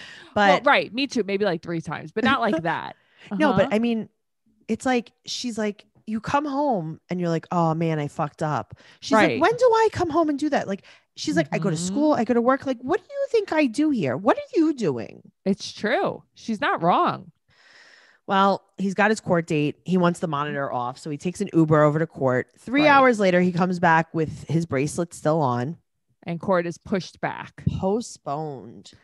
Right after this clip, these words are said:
Speaker 2: Isn't that
Speaker 1: That's
Speaker 2: the story of court's
Speaker 1: frustrating.
Speaker 2: life, though?
Speaker 1: Yeah, but that's, that's how it goes. It could be, like, over nothing, and you're waiting for years 'cause it keeps getting postponed.
Speaker 2: Bro, how many Ubers are you gonna make me pay for to go to court?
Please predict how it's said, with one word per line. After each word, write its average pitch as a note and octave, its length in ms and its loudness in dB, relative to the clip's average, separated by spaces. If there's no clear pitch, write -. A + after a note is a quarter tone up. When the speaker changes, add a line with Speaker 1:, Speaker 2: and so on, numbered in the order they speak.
Speaker 2:
Isn't C4+ 180 -8
that C#5 140 -4
Speaker 1:
That's - 120 -2
Speaker 2:
the - 40 -14
story F#3 260 4
of F3 100 2
court's F3 380 2
Speaker 1:
frustrating. D#3 80 -8
Speaker 2:
life, D3+ 360 0
though? E3+ 280 0
Speaker 1:
Yeah, A3 300 2
but G3+ 180 -4
that's, A3+ 380 -2
that's A#3+ 220 -2
how C#4 160 -2
it G3+ 100 -6
goes. G3 240 -2
It F3 100 -8
could G3+ 140 -6
be, G#3 120 -4
like, F3 440 -2
over G3+ 300 0
nothing, E3 640 -4
and E3+ 120 -4
you're F3 120 2
waiting F3+ 300 -4
for - 180 -6
years D3+ 800 -2
'cause D#3+ 200 -6
it D3+ 100 -6
keeps - 220 -6
getting C#3+ 240 -6
postponed. C#3 840 -8
Speaker 2:
Bro, G#3+ 300 6
how G#3+ 300 4
many C4 320 0
Ubers A#3+ 440 2
are F#3 40 2
you F3 140 0
gonna D#3+ 160 -2
make D3+ 160 -4
me D3+ 120 -6
pay D3 180 -2
for C#3+ 200 -4
to C#3 60 -4
go C3+ 100 -4
to C3 60 -6
court? A#2 320 -6